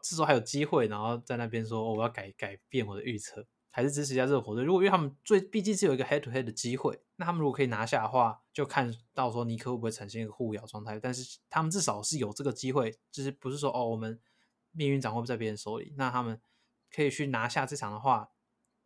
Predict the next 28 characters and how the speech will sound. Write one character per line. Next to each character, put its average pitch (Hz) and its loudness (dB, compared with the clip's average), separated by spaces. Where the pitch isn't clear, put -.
他 185 0
们 175 0
也 123 4
对 156 2
他 160 4
们 135 2
如 135 2
果 127 4
之 135 -2
后 143 6
要， 143 2
他 - -4
们 156 0
接 156 -2
下 156 4
来 139 6
要 139 6
争 139 0
抢 113 -2
外 127 6
卡 - -6
还 107 -8
是 - -10
有 107 -4
这 110 -10
个 107 -8
机 110 -12
会。 - -10